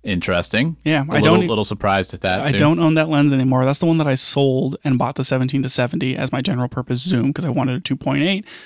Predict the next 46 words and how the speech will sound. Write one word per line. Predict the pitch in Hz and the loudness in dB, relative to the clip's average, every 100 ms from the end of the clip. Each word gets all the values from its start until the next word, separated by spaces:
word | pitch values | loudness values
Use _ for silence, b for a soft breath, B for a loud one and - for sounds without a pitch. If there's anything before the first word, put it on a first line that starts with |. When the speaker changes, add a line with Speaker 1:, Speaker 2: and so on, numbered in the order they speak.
| B | B
Speaker 2:
The | - | -4
range | 131 151 156 - | 0 2 2 0
seemed | 156 143 | 0 0
great, | 156 151 151 B B B B | 0 0 0 B B B B
and | 151 131 127 | 0 2 2
I | 131 139 | 2 4
miss | 139 139 135 131 - - | 4 4 2 -2 -6 -12
the | 170 139 | -8 -6
size | 123 - 120 123 127 | -2 -2 -2 -2 -4
of | 135 | -4
that | 123 135 | -4 -4
lens | 127 123 139 92 | -6 -4 -4 -4
Speaker 1:
Mm. | 82 82 82 82 | -2 -2 -2 0
Speaker 2:
all | 120 147 | 0 0
the | |
time. | - 117 127 143 - _ | -2 -4 -4 -8 -10 _
Speaker 1:
And | - 107 101 | -2 2 2
the | |
aperture | 92 87 - - | 0 -2 -6 -10
ring. | 80 80 _ - | -10 -10 _ -2
Speaker 2:
And | 131 131 127 127 | 2 4 4 2
they | |
had | 131 123 | 2 0
an | 135 | 2
aperture | 139 135 143 143 | 0 -2 -2 0
ring. | 143 143 147 | 2 2 0
It | 131 | -4
was | 160 | -4
small. | - 135 139 | 0 0 0
It | 156 | -2
was | 208 | -2
light. | 135 135 | -2 -2
It | 135 | -2
was | 127 | -6
a | |
great, | - 135 143 185 156 | -2 0 0 -2 -6
like, | 131 | -4
walking | 135 135 - 165 | 0 0 0 0
around | 151 147 139 | 0 0 -2
lens. | 113 95 113 - - B B B B | -4 -6 -6 -8 -12 B B B B
And | 143 127 127 127 | 0 2 4 2
I | 127 | 2
didn't | 165 175 | 2 2
like | 165 156 | 0 0
that | 151 | 0
it | 147 | 0